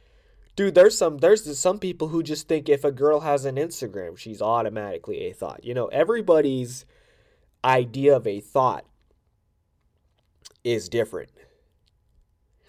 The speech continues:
So, with that being said, I think I put enough of my,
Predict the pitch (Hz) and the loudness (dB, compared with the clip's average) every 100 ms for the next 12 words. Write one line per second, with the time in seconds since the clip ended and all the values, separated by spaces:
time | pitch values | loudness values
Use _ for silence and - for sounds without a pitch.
0 | - - - _ _ - 180 165 90 - | -20 -20 -20 _ _ 0 6 6 6 -4
1 | _ _ _ _ _ _ _ _ - 120 | _ _ _ _ _ _ _ _ -20 -6
2 | 135 147 170 180 135 127 113 117 117 117 | -2 4 4 4 0 -4 -4 -2 0 0
3 | 120 110 107 127 110 104 104 - 101 101 | -2 -4 -2 -2 -2 -2 -4 -4 -10 -10
4 | 95 90 | -10 -10